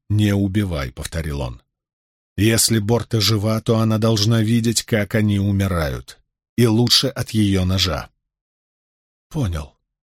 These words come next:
пробормотал Хачиун, вспомнив, как они убили Бектера.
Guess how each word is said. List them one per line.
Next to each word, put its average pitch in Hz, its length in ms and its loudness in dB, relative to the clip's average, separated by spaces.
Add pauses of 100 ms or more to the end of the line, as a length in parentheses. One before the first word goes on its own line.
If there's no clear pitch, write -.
пробормотал 101 500 -2
Хачиун, 117 580 -2 (440)
вспомнив, 139 500 -2
как - 160 -6
они 101 160 -2
убили 95 300 0
Бектера. 78 560 -8